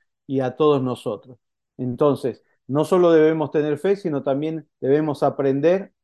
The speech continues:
a mantenerla. Porque tienes que saber que esa fe siempre va a ser desafiada, va a ser desafiada, va a ser atacada tu fe por Satanás para que desistas a creer.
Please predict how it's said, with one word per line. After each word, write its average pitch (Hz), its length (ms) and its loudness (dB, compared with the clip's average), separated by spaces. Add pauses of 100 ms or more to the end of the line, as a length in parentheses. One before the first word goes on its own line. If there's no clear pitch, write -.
a 131 140 -6
mantenerla. 131 800 -4 (760)
Porque 147 800 4 (460)
tienes 180 260 2
que 196 100 0
saber 139 420 0
que 143 280 2
esa 185 320 -4
fe 139 380 -6 (560)
siempre 180 680 -4
va 143 140 2
a 131 80 -2
ser 170 320 0
desafiada, 143 920 -4 (400)
va 120 80 -4
a 117 40 -8
ser 190 320 2
desafiada, 135 680 -2
va 135 140 -2
a - 20 -6
ser 185 240 -2
atacada 135 680 -2
tu 151 120 -6
fe 139 400 0 (200)
por 147 180 -2
Satanás 143 760 -2 (560)
para 143 320 2
que 143 100 0
desistas 135 720 -4
a 117 120 -10
creer. 117 360 -4